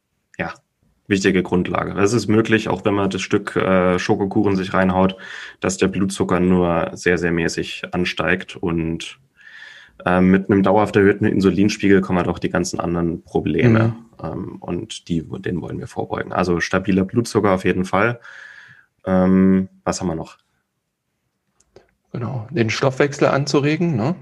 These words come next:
Speaker 2: Also einen höheren Energieverbrauch mitzuerzielen. Das ist einfach, indem wir,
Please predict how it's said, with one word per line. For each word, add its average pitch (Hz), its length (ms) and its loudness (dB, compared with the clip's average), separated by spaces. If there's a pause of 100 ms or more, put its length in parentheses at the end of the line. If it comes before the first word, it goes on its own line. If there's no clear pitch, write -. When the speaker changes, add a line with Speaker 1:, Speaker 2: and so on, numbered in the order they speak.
(160)
Speaker 2:
Also 107 500 -2 (140)
einen 113 300 0
höheren 123 360 4
Energieverbrauch 120 1200 0 (1120)
mitzuerzielen. 135 960 2 (320)
Das 113 240 -8
ist 110 160 -4
einfach, 113 320 0
indem 110 340 2
wir, 104 320 2